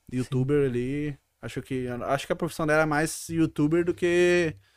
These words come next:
Speaker 2: do que futebol,
Speaker 1: do
Speaker 2: né,
Speaker 1: freestyle
Speaker 2: né?
Speaker 1: mesmo.
Speaker 2: É.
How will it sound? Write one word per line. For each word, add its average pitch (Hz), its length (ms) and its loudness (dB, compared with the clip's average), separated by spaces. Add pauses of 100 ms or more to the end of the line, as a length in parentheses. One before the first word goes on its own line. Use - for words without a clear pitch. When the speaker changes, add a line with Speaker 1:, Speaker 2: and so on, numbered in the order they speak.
(420)
Speaker 2:
do 135 160 -4
que 143 1200 0 (580)
futebol, 139 340 2
Speaker 1:
do 143 100 2
Speaker 2:
né, 135 80 2
Speaker 1:
freestyle 127 320 0
Speaker 2:
né? 127 120 0
Speaker 1:
mesmo. 120 160 0
Speaker 2:
É. - 40 -10